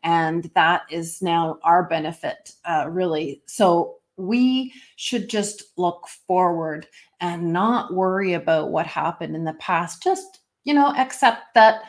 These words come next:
things were not perfect, and now you get to choose. You get to be the conscious creator of what you focus on going forward. And that, I think, will, will help a lot of, um, you know, h-,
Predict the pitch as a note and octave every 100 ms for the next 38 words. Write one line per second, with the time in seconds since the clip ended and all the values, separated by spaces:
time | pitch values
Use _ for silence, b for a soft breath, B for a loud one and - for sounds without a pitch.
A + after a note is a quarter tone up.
0 | - _ - A3+ B3+ B3 A3+ G#3+ A3 A#3+
1 | B3 A#3+ C4+ C#4+ - _ G#3+ G#3+ G3+ G#3+
2 | A3+ A#3 A#3 A3 A3 A3 A3 - - G#3+
3 | F#3 F#3+ F#3 A#3+ C4 A#3 G#3 F#3 F#3 F3
4 | - F3+ F3 - E3 E3+ D#3+ D3 E3 F#3+
5 | F#3+ F#3+ G3 F#3+ G3 F#3 F3 F3 F3 E3
6 | D#3+ - G3 F#3 F3+ D3+ E3 B B B
7 | B F#3+ G#3 G#3+ A#3+ - A3+ A3 G3+ G3
8 | F3+ - _ - F3+ D#3+ F#3 F#3 F3+ F3
9 | F3 F#3 F3 E3 - b b b - F#3+
10 | E3 D#3 D3+ - _ _ _ _ _ _
11 | _ _ G#3 F#3+ F#3+ -